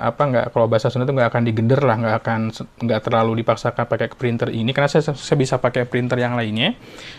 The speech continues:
Ada di sampingnya, ada temennya tuh yang tiga ratus ribu cetakan. Kalau ini angkatan pertama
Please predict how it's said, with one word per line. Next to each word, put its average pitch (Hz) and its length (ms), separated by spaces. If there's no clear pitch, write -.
Ada 123 240
di 123 80
sampingnya, 131 480
ada 139 160
temennya 131 480
tuh 160 160
yang 123 240
tiga 123 320
ratus 127 320
ribu 147 240
cetakan. 131 640
Kalau 120 240
ini 143 160
angkatan 131 400
pertama 131 400